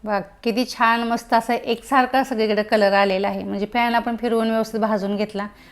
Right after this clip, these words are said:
आता साईडनी पण तेल टाकायचं आणि त्या बाजूनी पण भाजून घ्यायचं. आता मी हे स्टेज मी एकदम सॉफ्ट बनवते. जर तुम्हाला कुरकुरीत पाहिजे की नाही,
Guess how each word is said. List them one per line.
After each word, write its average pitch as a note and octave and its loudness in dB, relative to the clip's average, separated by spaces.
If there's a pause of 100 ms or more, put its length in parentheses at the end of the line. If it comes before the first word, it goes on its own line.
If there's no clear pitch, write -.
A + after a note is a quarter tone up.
(120)
आता B3 -2
साईडनी C4 4
पण C#4 0
तेल B3+ 0
टाकायचं A3 0
आणि G#3+ -4
त्या A#3 2
बाजूनी A3 2
पण C4 0
भाजून G3+ -2
घ्यायचं. G3 -6 (480)
आता A#3 2
मी C#4+ 6
हे D4 6
स्टेज C#4+ 0
मी C4+ 4
एकदम C4 2
सॉफ्ट B3+ 2
बनवते. G#3 0
जर A3 2
तुम्हाला A#3+ -2
कुरकुरीत C4 2
पाहिजे C4 2
की B3 -4
नाही, A3+ -2